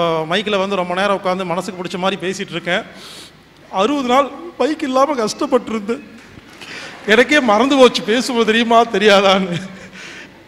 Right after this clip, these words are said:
அந்த ஃபார்முக்கு வந்துட்டேங்கிறது இன்னைக்கு நான் confirm பண்ணிட்டேன். அ, மீண்டும், அ, பல ஊர்கள்ல பல விஷயங்கள் நடக்க போகுது. அதுக்கு நீங்க முழு ஆதரவு கொடுங்க. இவ்வளோ நேரம் இவ்வளோ பொறுமையா இருந்த அனைவருக்கும் நன்றி.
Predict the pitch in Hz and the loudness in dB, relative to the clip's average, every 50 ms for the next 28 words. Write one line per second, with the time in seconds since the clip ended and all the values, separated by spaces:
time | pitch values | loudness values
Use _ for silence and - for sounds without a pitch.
0 | - - - - - - - - - 190 185 196 185 185 185 226 226 247 254 262 | -20 -20 -20 -20 -20 -20 -16 -8 -2 -2 0 0 0 0 0 2 4 4 4 2
1 | 226 214 208 202 220 208 220 220 196 214 214 208 196 190 170 180 180 170 175 180 | 0 -2 -2 -2 0 0 0 0 0 0 0 0 -2 -2 -2 -2 -2 0 0 -2
2 | 190 170 190 202 190 185 175 170 165 - 185 202 233 247 - - - - - - | -2 0 0 0 0 -2 -4 -4 -2 0 0 0 0 0 -4 -14 -18 -20 -20 -20
3 | - - - - - 196 190 190 208 247 277 277 254 247 202 196 190 - - - | -20 -20 -20 -10 -6 -4 -2 0 0 0 2 2 2 0 0 -2 -8 -12 -14 -12
4 | - 214 185 185 180 180 180 185 196 214 226 214 208 226 240 247 220 208 202 185 | -6 -2 0 0 0 0 0 0 0 2 2 2 2 0 0 0 0 0 2 2
5 | 196 233 277 196 185 - - - 185 202 202 208 - - 240 226 233 214 190 180 | 2 2 2 0 -4 -6 -6 -2 -2 -2 -2 -2 -4 -4 -4 -2 -2 -2 0 0
6 | 208 196 208 180 185 185 180 175 180 208 247 262 - - - - - - - 185 | 0 -2 -2 -2 -2 -2 0 0 0 0 0 -2 -4 -12 -20 -20 -10 -6 -4 -4
7 | 190 185 180 185 185 185 180 180 202 226 233 220 185 185 214 208 220 220 202 185 | -4 -2 -4 -4 -4 -4 -4 -2 0 2 2 2 2 2 2 0 0 -2 -2 -2
8 | 185 175 175 165 175 190 214 254 - - - - - - - - _ - 180 190 | -4 -6 -4 -2 -2 -2 -2 -2 -6 -14 -20 -20 -20 -20 -20 -20 _ -6 0 2
9 | 214 214 208 214 226 240 233 214 202 214 208 202 208 196 196 214 220 214 202 196 | 2 2 4 4 2 2 2 0 0 -2 -2 -2 -2 -2 -2 0 2 2 2 2
10 | 202 196 190 175 170 190 196 196 196 190 202 190 175 170 170 170 185 240 277 311 | 2 2 2 2 2 0 -2 -2 -2 -2 -2 -2 -2 -2 -2 -2 -2 -4 -4 -6